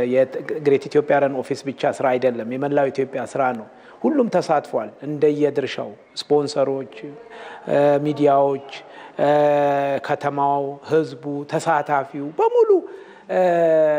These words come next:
ተሳትፎ እዚህ የደረሰ ነው። እንደው እንነጋገር ከተባለ የታላቁ ሩጫ ስጀምረው እንደው ለስንት ዓመት እንደው ሁለት ዓመት ሶስት ዓመት ማስኬድ ይቻል ይሆን ብለን ነበር አጀማመራችን። ምክንያቱም እንደዚህ ኦርጋናይዝ፣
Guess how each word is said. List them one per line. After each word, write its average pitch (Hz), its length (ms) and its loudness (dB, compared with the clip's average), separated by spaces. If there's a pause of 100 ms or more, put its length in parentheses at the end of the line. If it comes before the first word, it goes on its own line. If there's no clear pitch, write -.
(120)
ተሳትፎ 165 480 -4
እዚህ 156 200 -2
የደረሰ 147 480 0
ነው። 123 180 -6
እንደው 202 280 2
እንነጋገር 208 500 2
ከተባለ 220 460 0
የታላቁ 185 520 0
ሩጫ 185 260 -8
ስጀምረው 185 520 -2
እንደው 208 260 -2
ለስንት 160 380 -2
ዓመት 143 340 -2
እንደው 131 340 -6
ሁለት 220 320 -4
ዓመት 247 220 -4
ሶስት 220 240 -4
ዓመት 226 280 -2 (640)
ማስኬድ 175 400 0
ይቻል 277 300 0
ይሆን 285 220 0 (420)
ብለን 180 320 2
ነበር 135 320 -4
አጀማመራችን። 127 800 -8 (240)
ምክንያቱም 269 480 -2
እንደዚህ 240 340 0
ኦርጋናይዝ፣ 208 460 -2